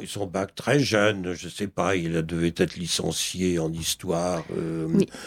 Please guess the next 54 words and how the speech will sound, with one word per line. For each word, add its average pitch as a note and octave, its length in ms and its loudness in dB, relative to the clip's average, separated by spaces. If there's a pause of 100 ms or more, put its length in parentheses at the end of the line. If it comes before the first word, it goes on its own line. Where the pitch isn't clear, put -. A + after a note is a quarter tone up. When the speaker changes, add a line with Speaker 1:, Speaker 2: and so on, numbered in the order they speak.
(160)
Speaker 1:
je G3 60 6
Speaker 2:
lettres, G3 300 8
Speaker 1:
sais G3+ 120 6
plus G3 260 4
Speaker 2:
histoire. F#3 480 6
Speaker 1:
quand, F#2 80 0
lettres, F#2 300 0
en - 120 -2
histoire, - 760 2
Speaker 2:
Mhm. - 120 -2
Speaker 1:
il E2+ 120 -2
avait E2 100 0
fait - 280 -10
des E3 240 -6
études E3+ 220 0
Speaker 2:
Donc G3 160 4
il G#3+ 80 4
partait G3 200 4
Speaker 1:
de A3 60 4
Speaker 2:
plutôt B3 240 4
pour G#3+ 240 2
des G3 140 4
car-, G3 180 0
une F#3+ 100 4
carrière G3+ 300 4
littéraire. G3 380 4
Speaker 1:
Et D#3 160 8
il E3 140 2
partait C#3 280 4
pour G2+ 160 -2
une G2 80 -2
carrière F#2 460 2
littéraire F2+ 600 2
et F2 80 2
fort F2 360 -2
brillante, G2 680 0
évidemment. E2+ 640 2 (500)
Vous B2 80 -2
savez, E3 340 4
je C#3+ 160 4
dis D#3 220 4
évidemment C#3 640 6
parce A2+ 240 0
que A2 100 2
c'est A2 200 -2
de - 80 -10
ces - 280 -2
familles G#2+ 560 -2
où F#2+ 80 -4
la F#2 120 2
brillance F#2+ 800 4
était - 400 2
évidente, F2 680 0
quoi. - 260 -2